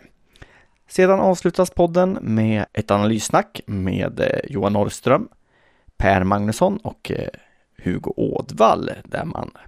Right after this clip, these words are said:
pratar igenom matchen mot Rynninge. Redigering står som vanligt jag, Andreas Ström, för. Vi vill också att du gärna blir en Patreon till oss i Gävlepodden. Då går du in på W W W patreon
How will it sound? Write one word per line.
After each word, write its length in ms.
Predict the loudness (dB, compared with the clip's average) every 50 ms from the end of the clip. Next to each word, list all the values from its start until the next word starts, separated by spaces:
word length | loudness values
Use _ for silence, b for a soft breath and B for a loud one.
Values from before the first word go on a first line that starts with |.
| -10 -6
pratar 380 | -2 0 0 0 2 2 2
igenom 340 | 4 4 4 2 2 0 -2 -4
matchen 680 | -6 -4 -4 -4 -6 -6 -10 -6 -4 -4 -4 -4 -6 -8
mot 460 | -8 -6 -6 -8 -8 -12 -16 _ -14 -12
Rynninge. 720 | -10 -10 -8 -6 -6 -6 -6 -4 0 0 2 2 2 0 -4 _ _ _ _ _ b b b b
Redigering 720 | b 2 4 4 4 4 6 4 4 4 0 -2 -4 -4
står 340 | -6 -4 -4 0 2 2 2
som 180 | 2 2 2 4
vanligt 380 | 4 4 4 2 0 -2 0
jag, 300 | 2 4 4 4 2 0 -4 -4
Andreas 480 | -2 -2 -2 0 0 0 0 -2 -2
Ström, 340 | -4 -2 0 0 0 0 0 0
för. 220 | 2 2 2 2 0 _ _ B B B B B B B B B B
Vi 140 | -6 -4 -2
vill 120 | 0 0
också 260 | -2 -2 -2 0 2 2
att 260 | 2 2 0 -6 _ _
du 460 | -4 -2 0 0 0 0 -2 -4 -6 -2
gärna 220 | 0 0 2 2
blir 160 | 0 0 -2 -2
en 180 | -2 -2 -4 -4 -4 0
Patreon 440 | 0 2 2 0 0 -2 -2 0
till 120 | 2 2 4
oss 320 | 4 2 2 -2 -8 -8 -8 -8
i 180 | -8 -6 -4
Gävlepodden. 680 | -2 0 0 2 0 0 0 0 0 2 2 0 0 -2 _ _
Då 140 | -10 -8 -6
går 120 | -4 -4 -6
du 80 | -6
in 220 | -6 -8 -8 -10 -10 _
på 260 | -6 -4 -4 -4 -4 -6
W 200 | -8 -10 -8 -8
W 100 | -8 -6
W 300 | -2 -2 0 0 0 -2 -4 _ _ _ _
patreon 1400 | -6 -4 -4 -4 -6 -8 _ -10 -4 -2 0 0 0 0 _ _ -14 -6 0 2 4 4 4 4 2 0 0 -2